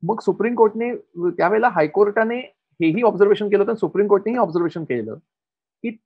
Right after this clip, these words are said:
कल-, कलम तीनशे बेचाळीस ए आलं. तीनशे बेचाळीस ए आल्यामुळे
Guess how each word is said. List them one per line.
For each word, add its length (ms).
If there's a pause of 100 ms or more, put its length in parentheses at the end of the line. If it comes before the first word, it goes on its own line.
(100)
कल-, 260 (200)
कलम 300
तीनशे 360
बेचाळीस 600 (120)
ए 140
आलं. 320 (200)
तीनशे 560
बेचाळीस 440
ए 100
आल्यामुळे 440